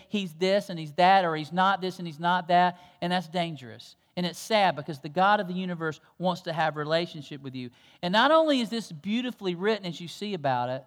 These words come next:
as, as we've, we've heard, as I've read it, it's also believed that in this, in the first century, this first part of what we just read was actually made into a hymn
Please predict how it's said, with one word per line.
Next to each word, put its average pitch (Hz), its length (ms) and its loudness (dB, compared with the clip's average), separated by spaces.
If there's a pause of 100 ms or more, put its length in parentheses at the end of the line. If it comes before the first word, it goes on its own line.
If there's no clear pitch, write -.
(440)
as, 151 160 -4
as 156 160 -4
we've, 160 240 -6
we've 156 240 -8
heard, 196 360 0
as 147 100 -4
I've 143 180 -2
read 185 260 4
it, 143 140 0 (400)
it's 185 240 -2
also 240 400 4
believed 185 420 -2
that 175 140 2
in 170 160 -4
this, 165 260 -10
in 165 180 -8
the 160 80 -10
first 196 340 -4
century, 220 360 -6
this 160 180 -8
first 220 360 -6
part 233 260 -2
of 175 80 -8
what 190 160 -6
we 180 100 -2
just 175 280 -10
read 196 320 -2
was 156 160 -10
actually 175 440 -4
made 175 340 -4
into 175 360 -8
a 147 40 -4
hymn 165 440 -6